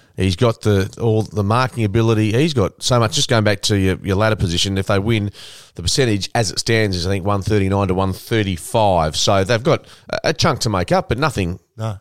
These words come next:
Speaker 1: that can't be, uh, erased over the next few weeks if, if required. So, uh, Isaac Smith's two fiftieth game, and you've been strong on the fact that,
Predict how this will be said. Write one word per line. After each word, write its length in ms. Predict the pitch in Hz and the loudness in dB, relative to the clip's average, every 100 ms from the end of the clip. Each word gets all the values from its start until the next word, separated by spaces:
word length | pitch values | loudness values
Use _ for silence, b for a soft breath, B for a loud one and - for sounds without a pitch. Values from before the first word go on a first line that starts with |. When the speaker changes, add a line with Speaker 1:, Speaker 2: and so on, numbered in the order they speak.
| - | -10
Speaker 1:
that 100 | 104 | -2
can't 260 | 117 110 | 0 0
be, 260 | - 92 87 | 0 0 -2
uh, 260 | - 98 90 B B B B B B - | -2 0 0 B B B B B B -2
erased 580 | 110 110 113 104 - - | 2 4 4 2 -2 0
over 160 | 110 | 2
the 80 | 104 | 2
next 280 | 104 - - | 2 -2 -4
few 240 | - 107 | 0 2
weeks 220 | 110 104 | 4 2
if, 120 | 104 104 | 0 0
if 200 | 120 - | -2 -4
required. 420 | 98 117 139 98 | -2 2 2 2
So, 120 | - | 2
uh, 420 | 107 110 101 110 107 | 4 4 2 -2 0
Isaac 400 | 120 131 120 - | 2 2 2 0
Smith's 360 | - 127 117 - | -2 2 0 0
two 220 | - 123 | 2 2
fiftieth 500 | - 127 - 110 90 | 2 -2 0 -2 0
game, 300 | 113 117 156 | 2 4 4
and 120 | 120 | 4
you've 140 | 113 104 | 2 2
been 180 | 110 | 2
strong 280 | 98 - 113 | 2 2 2
on 120 | 107 | 2
the 80 | 101 | 2
fact 260 | 90 107 - | 0 0 0
that, 220 | 92 - | -4 -6